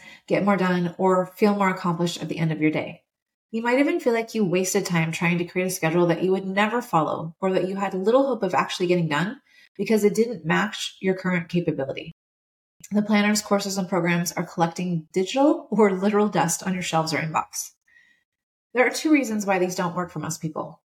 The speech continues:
First, they only take into account clock time, which is the type of time we have the least amount of control over. It tells us where we are within our twenty-four hour daily cycle, but it doesn't put us in control of time. It's ridiculous to think that it would, because clock time measures where the Earth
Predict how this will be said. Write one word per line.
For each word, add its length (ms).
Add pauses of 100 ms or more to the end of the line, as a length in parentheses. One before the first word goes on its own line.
First, 400
they 160
only 240
take 180
into 200
account 320
clock 280
time, 380
which 220
is 100
the 60
type 240
of 60
time 200
we 80
have 140
the 80
least 360
amount 220
of 60
control 340
over. 240 (1200)
It 120
tells 200
us 140
where 120
we 140
are 160
within 240
our 140
twenty-four 360
hour 120
daily 260
cycle, 440 (340)
but 120
it 140
doesn't 320
put 120
us 140
in 100
control 360
of 120
time. 240 (500)
It's 180
ridiculous 520
to 80
think 200
that 100
it 80
would, 340
because 260
clock 280
time 280
measures 340
where 100
the 200
Earth 260